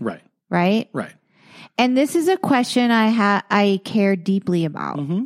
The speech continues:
Speaker 2: I actually do.
Speaker 1: It's very important.
Speaker 2: Because there is a part of me, there is a part of me that believes that if we start to police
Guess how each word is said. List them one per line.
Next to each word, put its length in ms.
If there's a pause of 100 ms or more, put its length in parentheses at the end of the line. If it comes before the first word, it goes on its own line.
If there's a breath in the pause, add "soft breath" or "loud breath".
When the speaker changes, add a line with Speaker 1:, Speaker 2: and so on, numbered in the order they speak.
Speaker 2:
I 220
actually 420
do. 680
Speaker 1:
It's 160
very 200
important. 520 (560 loud breath)
Speaker 2:
Because 580 (240 loud breath)
there 180
is 120
a 80
part 320
of 160
me, 520 (1120)
there 120
is 80
a 60
part 260
of 140
me 440 (680 soft breath)
that 180
believes 880 (640)
that 440 (520)
if 280
we 540 (680)
start 440
to 180
police 800